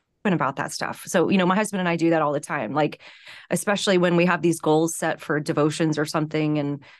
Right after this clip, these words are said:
we don't make those goals, we just tell the kids, like, "We blew it. We need to reset. Let's, let's reset as a family. Okay. We, you know, we, we let this slip through the cracks. So we're gonna try better to do better." And I think that models for our kids that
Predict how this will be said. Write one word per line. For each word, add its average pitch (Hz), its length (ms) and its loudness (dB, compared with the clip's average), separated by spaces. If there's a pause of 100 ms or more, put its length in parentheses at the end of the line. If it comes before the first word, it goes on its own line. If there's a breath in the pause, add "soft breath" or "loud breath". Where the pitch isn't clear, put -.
we 175 160 2
don't 180 220 2
make 170 220 4
those 165 200 2
goals, 160 240 0
we 226 100 0
just 294 140 -4
tell 269 160 0
the 262 80 -4
kids, 170 220 0
like, 170 120 -2
"We 214 140 0
blew 190 220 2
it. 196 220 2
We 190 120 0
need 196 160 0
to 196 80 0
reset. 180 560 -2
Let's, 185 220 -2 (160)
let's 190 240 0
reset - 480 0
as 165 160 0
a 170 40 0
family. 165 420 -2
Okay. 156 280 0
We, 170 260 0 (280 loud breath)
you 175 100 0
know, 160 100 4
we, 180 180 2
we 180 200 0
let 185 200 0
this 175 180 -4
slip - 180 -8
through 170 120 0
the 156 80 0
cracks. - 340 -2
So 170 80 -2
we're 156 60 -2
gonna 151 180 -2
try 156 200 -2
better 143 380 -2
to 175 140 -4
do 147 160 -2
better." 156 260 0
And 160 160 0
I 190 60 0
think 233 200 0
that 190 140 2
models 156 420 0
for 165 140 -4
our 151 120 0
kids 151 300 -4
that 151 200 -2